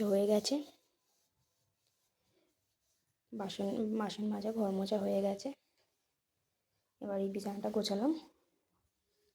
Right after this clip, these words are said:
গুছিয়ে এখন খাটটা ভালো করে একটু ধুলো পড়েছে যেহেতু একটু ভালো করে পরিষ্কার করে নিই। আর এই যেখানে দেখতে পাচ্ছ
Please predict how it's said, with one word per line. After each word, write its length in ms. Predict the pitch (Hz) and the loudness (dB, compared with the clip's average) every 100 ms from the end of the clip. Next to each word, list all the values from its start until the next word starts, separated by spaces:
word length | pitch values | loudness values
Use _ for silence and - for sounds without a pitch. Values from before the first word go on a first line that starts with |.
| _ _ _ _ _ _ _ _ _ _ _ _ _ _ - 220 | _ _ _ _ _ _ _ _ _ _ _ _ _ _ -12 -4
গুছিয়ে 360 | 214 214 - 220 | -4 0 2 2
এখন 180 | 208 208 208 208 214 - | 0 -2 -2 -4 -6 -10
খাটটা 720 | - 202 - _ _ _ - 220 | -4 -4 -6 _ _ _ -10 -6
ভালো 160 | 202 196 196 | -2 -2 -2
করে 160 | 208 208 | -2 -2
একটু 220 | 196 - 240 214 208 - - | -4 -6 -2 -2 -2 -8 -8
ধুলো 200 | 240 247 240 | 0 2 4
পড়েছে 220 | 233 226 | 2 4
যেহেতু 240 | 233 220 226 | 4 4 2
একটু 120 | 220 220 214 214 | -2 -4 -2 2
ভালো 120 | 202 | 2
করে 120 | 208 - | 2 2
পরিষ্কার 280 | 208 - 208 | 0 0 -2
করে 140 | 220 220 226 | -2 0 0
নিই। 100 | 330 - - - _ _ - - _ | -2 -4 -20 -20 _ _ -20 -20 _
আর 60 | 208 | -4
এই 60 | 202 | -2
যেখানে 220 | 208 208 214 | -2 -2 -2
দেখতে 200 | 208 - 208 | -4 -6 -6
পাচ্ছ 200 | 202 - | -6 -6